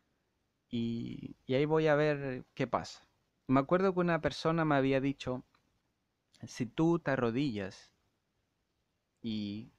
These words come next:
y oras y crees que realmente Dios te está escuchando arriba, bien, que hay una persona, Dios divino, que te está escuchando arriba y que te ama, Él te va a responder". Entonces, bueno, al verme en esa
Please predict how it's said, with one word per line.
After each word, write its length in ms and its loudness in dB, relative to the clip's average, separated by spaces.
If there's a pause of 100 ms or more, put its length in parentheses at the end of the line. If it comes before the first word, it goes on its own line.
y 160 0
oras 360 4
y 80 -4
crees 280 2
que 140 0
realmente 680 4
Dios 240 -2
te 100 -6
está 200 -2
escuchando 560 0
arriba, 500 -2 (640)
bien, 240 -10
que 120 -6
hay 140 0
una 220 2
persona, 680 0
Dios 520 0
divino, 520 0
que 120 -8
te 100 -12
está 240 -4
escuchando 560 0
arriba 440 -4 (1400)
y 100 -4
que 120 0
te 180 4
ama, 380 4
Él 280 2
te 120 0
va 100 4
a 40 2
responder". 600 4 (1400)
Entonces, 400 -2
bueno, 460 2 (160)
al 160 0
verme 320 4
en 100 4
esa 500 0